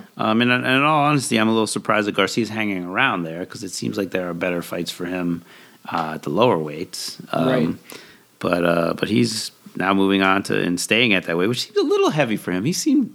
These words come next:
Speaker 1: a little small as
Speaker 2: He
Speaker 1: a
Speaker 2: does
Speaker 1: forty
Speaker 2: seem
Speaker 1: pounder.
Speaker 2: small.
Speaker 1: I mean,
Speaker 2: Yes,
Speaker 1: when,
Speaker 2: he's
Speaker 1: when Broner decided to finally stick his nose in there and, uh, and brawl in the last couple of rounds, clearly stronger than Garcia.
Speaker 2: Oh, yeah.
Speaker 1: You know, i-, if he, <laughs> if he had decided to, to war it with Garcia,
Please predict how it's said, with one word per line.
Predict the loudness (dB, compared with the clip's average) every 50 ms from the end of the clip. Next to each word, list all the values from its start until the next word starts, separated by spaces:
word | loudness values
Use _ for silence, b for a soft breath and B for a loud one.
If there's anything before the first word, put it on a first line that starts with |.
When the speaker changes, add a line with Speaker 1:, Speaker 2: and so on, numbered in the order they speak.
| _ _ -4
Speaker 1:
a | -2
little | 0 2 2
small | 2 2 4 2 2 2 -2 -8 -14 -18 -12
as | -6 -4
Speaker 2:
He | -2
Speaker 1:
a |
Speaker 2:
does | 0 2 4 4
Speaker 1:
forty | 4 4 2
Speaker 2:
seem | 0
Speaker 1:
pounder. | -2 -2 -2 -4 -6
Speaker 2:
small. | -8 -10
Speaker 1:
I | -14 -18 -20 -12 _ 0 2
mean, | 4 4
Speaker 2:
Yes, | 6
Speaker 1:
when, | 6 4 4
Speaker 2:
he's | 4
Speaker 1:
when | 4 4 4 4 4
Broner | 4 4 4 4 4 4
decided | 2 2 2 4 4 4 2 0
to | 0
finally | 2 2 2 4 4 2
stick | 0 0 -2 -2 -2
his | -2 0 2
nose | 2 2 4 2 2 2
in | 2 2 2
there | 2 0 0 0 0 -2 -2
and, | -4 -4 -4 -4 -4
uh, | -4
and | -4 -4 -2 -2 -2 -2 -2
brawl | -2 0 2 4 4 4 4 2 0 -2 -2
in | 0 0
the | 2
last | 2 2 0 0 -2 -6
couple | -6 -8 -8 -6 -6
of | -4
rounds, | -4 -4 -4 -6 -8 B B B B B _
clearly | 0 2 4 6 4 4 4
stronger | 2 0 0 2 2 2 2 0
than | -2 -4
Garcia. | -8 -10 -10 -12 -12 -12 -14 -16 -20 -12 -6
Speaker 2:
Oh, | -4 -4
yeah. | -4 -4 -4 -8 -10 -10 -6 -2
Speaker 1:
You | 0 2
know, | 4 4 4 4
i-, | 2
if | 2 0 0 2 0 0 0 0 -2 -4 -4 -2
he, | 0 0 2
<laughs> | 0
if | 0 -2 -6
he | -4 -2 0 0
had | 0 -2
decided | -4 -4 -2 -2 0 0 0 0 -2 -4 -4 -6 -6
to, | -4 -4 -4 -4 -4
to | -4 -4 -4 -2
war | -2 0 2 2 4 4 4
it | 4 2 0
with | -4 -4 -2
Garcia, | -2 -2 -2 -4 -4 -6 -6 -6 -8 -8 -8 -10